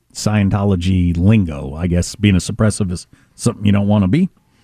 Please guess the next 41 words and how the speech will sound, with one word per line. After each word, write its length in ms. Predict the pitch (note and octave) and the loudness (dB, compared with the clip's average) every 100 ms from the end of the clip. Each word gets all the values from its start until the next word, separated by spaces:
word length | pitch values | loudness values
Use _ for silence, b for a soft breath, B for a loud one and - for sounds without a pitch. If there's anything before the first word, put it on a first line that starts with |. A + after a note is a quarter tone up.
| _ _ _ - | _ _ _ -2
Uh, 140 | B2 | -2
she 180 | - F#3 | 2 0
said, 260 | - G3+ E3 | 2 0 2
"My 140 | F3+ | 2
life 300 | F#3 G#3+ - | 2 0 0
would 120 | E3+ | 0
be 140 | B2 D3 | 2 2
over." 240 | D3 G#2 | 2 -2
She 220 | - G3 | 0 4
was 180 | G3+ B2 | 4 4
the, 260 | C3+ B2 A#2 | 2 2 0
the 140 | G#2 A#2 | 2 4
one 320 | A#2 B2+ B2 | 4 4 2
that 120 | A2 | 0
was 160 | G#2+ A2 | -2 0
raped 260 | B2 A#2+ | 0 0
that 220 | G#2 G2 - | -2 -4 -4
had 260 | A#2+ F#2+ | -2 0
grown 260 | G#2 B2+ B2 | 2 2 2
up. 140 | A#2 | 0
She 120 | - | 0
was 120 | D3 F2+ | 0 0
born 360 | F#2+ A2+ A2+ | 2 4 4
into 220 | G#2+ A2+ | 4 4
the 80 | F#2 | 2
church. 280 | F2 A2 - | -2 -2 -2
Her 60 | F#2 | 0
parents 300 | A#2 A2+ G2 | 2 2 0
were 60 | |
in 40 | F2 | -2
the 60 | |
church. 300 | E2 F#2 - b b b | -2 -6 -8 b b b
So 140 | b C3+ | b -2
it 20 | |
would 80 | B2+ | 0
have 40 | |
been 120 | C3 | 0
a 60 | A#2 | 0
really 220 | B2 A2+ | 0 0
big 260 | F#2 G2+ C3+ | 0 0 2
deal. 300 | D4+ D3+ | 2 0